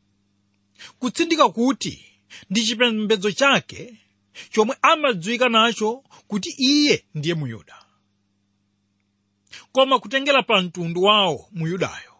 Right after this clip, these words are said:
amakhala Muyuda ndithu chifukwa chakuti atate wake ndi Muyuda. Tere iyi ndiyo nkhani ili pa Deuteronomy chapter twenty-five, verse lake la five. Pamene tipeza mawu akuti, "Abale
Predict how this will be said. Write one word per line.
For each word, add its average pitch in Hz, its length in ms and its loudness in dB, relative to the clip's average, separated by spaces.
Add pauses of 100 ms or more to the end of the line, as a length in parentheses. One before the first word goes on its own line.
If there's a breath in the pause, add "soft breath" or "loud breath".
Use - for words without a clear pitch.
(460 loud breath)
amakhala 254 480 0
Muyuda 214 360 0
ndithu 202 500 -6 (220 loud breath)
chifukwa 254 280 -2
chakuti 277 280 -2
atate 226 340 0
wake 233 560 0 (160)
ndi 151 120 -6
Muyuda. 147 440 -8 (1040 loud breath)
Tere 254 240 4
iyi 170 460 -8
ndiyo 202 260 -2
nkhani 240 580 0
ili 214 180 -2
pa 202 140 2
Deuteronomy 208 580 -2
chapter 233 360 -2
twenty-five, 180 640 0 (360 soft breath)
verse 190 240 0
lake 254 160 -2
la 277 80 -2
five. 277 300 -14 (1600 loud breath)
Pamene 277 300 2
tipeza 247 360 -2
mawu 185 300 0
akuti, - 520 -10 (1040)
"Abale 208 580 0